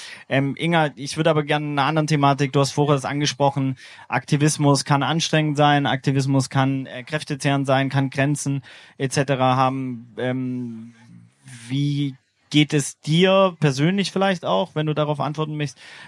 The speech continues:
mit dem, mit den Grenzen des Aktivismus und was,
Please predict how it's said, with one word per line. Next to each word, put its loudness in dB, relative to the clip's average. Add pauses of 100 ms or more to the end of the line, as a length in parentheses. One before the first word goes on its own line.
mit -4
dem, -2
mit -4
den 0
Grenzen -2
des -2
Aktivismus -2
und -2
was, -2